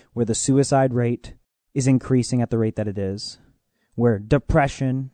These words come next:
is increasing at the rate that it is, okay? Where an-, anxiety amongst people is increasing at the rate that it is, where the marriage rate is declining at the rate that it is. We can't afford to go another decade like this, brothers and sisters.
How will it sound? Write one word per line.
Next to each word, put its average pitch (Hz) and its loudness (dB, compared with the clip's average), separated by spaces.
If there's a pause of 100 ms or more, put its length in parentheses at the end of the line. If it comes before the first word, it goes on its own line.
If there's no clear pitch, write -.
is 131 -4
increasing 127 0
at 113 -8
the 123 -2
rate 113 -2
that 107 -4
it 101 -8
is, 101 -8 (560)
okay? 113 -2 (1200)
Where 127 4
an-, 135 0
anxiety 139 2
amongst 127 0
people 135 -2 (280)
is 123 -2
increasing 131 0
at 120 -4
the 127 -2
rate 117 -2
that 113 -4
it 104 -6
is, 120 -6 (1200)
where 135 2
the 156 6
marriage 151 6
rate 123 2
is 143 -2
declining 151 0
at 123 -2
the 123 4
rate 120 0
that 104 -2
it 95 -8
is. 87 -10 (260)
We 180 2
can't 233 4
afford 208 4
to 147 0
go 139 4
another 123 2
decade 113 -4 (280)
like 107 -8
this, 95 -8
brothers 92 -6
and 92 -10
sisters. - -16